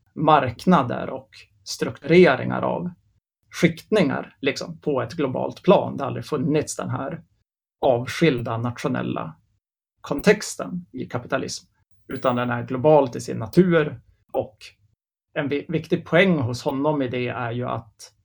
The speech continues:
om man tittar på arbetarklassens motstånd historiskt,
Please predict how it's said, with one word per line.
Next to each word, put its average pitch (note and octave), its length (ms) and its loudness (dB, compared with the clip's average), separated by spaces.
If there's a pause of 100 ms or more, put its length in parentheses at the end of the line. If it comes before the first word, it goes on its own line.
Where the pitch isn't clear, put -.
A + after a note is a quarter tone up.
(420)
om B2+ 160 -4
man B2 160 -2
tittar E3 560 2
på C3 420 -6 (720)
arbetarklassens B2 840 -8
motstånd C#3 720 -2
historiskt, - 680 -10